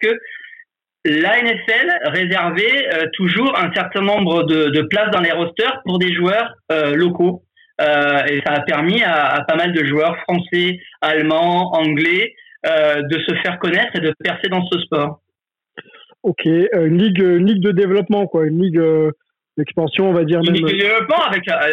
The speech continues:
Speaker 1: avec un niveau qui était, euh, qui était quand même intéressant, qui permettait de voir du bon football. Alors c'était une ligue de, de printemps, donc, euh, ça allait de, de, d'avril à, à juin, et c'était, euh, c'était plutôt sympa à voir, ouais.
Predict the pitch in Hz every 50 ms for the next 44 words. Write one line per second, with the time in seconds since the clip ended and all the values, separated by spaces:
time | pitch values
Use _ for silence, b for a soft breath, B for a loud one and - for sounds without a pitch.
0 | 147 143 147 - - - 156 151 156 165 160 214 277 - - - 180 190 190 180
1 | 175 160 151 147 143 - 170 170 180 175 175 180 180 180 180 175 175 175 180 185
2 | 170 175 170 170 - 214 277 277 - - - 160 147 147 147 147 147 214 190 175
3 | 185 175 170 165 156 165 180 185 180 - 190 160 151 160 190 208 220 233 226 190
4 | 156 - B B B B B - 147 139 143 - 151 143 165 165 170 175 233 226
5 | 180 190 185 180 175 170 175 170 165 160 160 156 156 170 170 170 - 208 202 208
6 | 226 226 208 175 156 - 170 156 147 143 135 B B B B B B _ - 165
7 | 156 160 180 190 175 175 170 170 175 170 165 - 175 165 165 165 160 156 156 156
8 | - _ _ _ _ - 139 180 185 185 180 180 185 214 214 202 185 190 - -
9 | 185 180 180 175 175 196 208 240 277 320 330 349 - 165 - - 185 180 - 208
10 | 208 202 190 180 170 165 160 160 - 175 170 220 220 - - - - 254 240 247
11 | 226 190 226 208 190 160 143 147 160 156 135 135 113